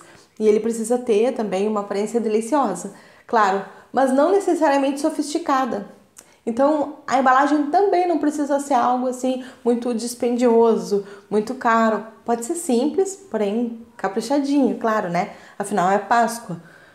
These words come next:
Já aquele tipo de cliente exigente, que quer qualidade, não importando o custo, ele vai procurar algo delicioso, sempre, claro,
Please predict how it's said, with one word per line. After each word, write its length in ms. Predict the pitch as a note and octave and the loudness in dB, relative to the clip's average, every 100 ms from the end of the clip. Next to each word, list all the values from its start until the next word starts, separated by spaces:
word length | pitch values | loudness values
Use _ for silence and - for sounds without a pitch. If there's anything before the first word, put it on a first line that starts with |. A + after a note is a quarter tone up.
| _ _ _ _ | _ _ _ _
Já 180 | A3+ D4+ | 0 0
aquele 260 | D#4+ F#4 F4 | 2 2 0
tipo 240 | - - | -2 -6
de 100 | C#4 | -6
cliente 460 | - C4+ A#3+ A#3+ B3 | -2 -2 -2 -2 -2
exigente, 920 | A#3 A3+ A3+ B3+ A#3+ A3 - - - | -2 0 4 4 4 0 -6 -14 -6
que 120 | A3+ | -4
quer 260 | A3+ C4 C4 | 0 -2 0
qualidade, 960 | C#4 C4+ A#3 G3+ A#3 B3+ B3+ A3+ A3+ A3+ - - | 0 0 -2 0 0 2 0 -4 -6 -8 -14 -4
não 380 | A#3 B3 D4 G4 | 2 4 4 4
importando 600 | E4+ D4 C4+ A#3+ G#3 G3+ | 2 0 0 0 0 0
o 60 | |
custo, 520 | G#3 C#4+ B3+ - G#3+ - - _ _ | 0 2 2 -2 -10 -12 -20 _ _
ele 240 | - B3+ C4+ | 0 2 4
vai 180 | B3 | 2
procurar 340 | B3 D#4+ D4 A#3 | 0 0 2 2
algo 200 | B3 A#3 | 2 0
delicioso, 880 | G#3+ A3+ A#3 G#3 E3 F#3 A#3 D4+ - - | 0 -2 -2 -2 -2 -2 -4 -6 -8 -18
sempre, 640 | - - F#3+ A#3 A#3+ A3 - | -8 -2 -2 -2 -4 -6 -4
claro, 380 | F#3 F#3 A3+ | -2 0 0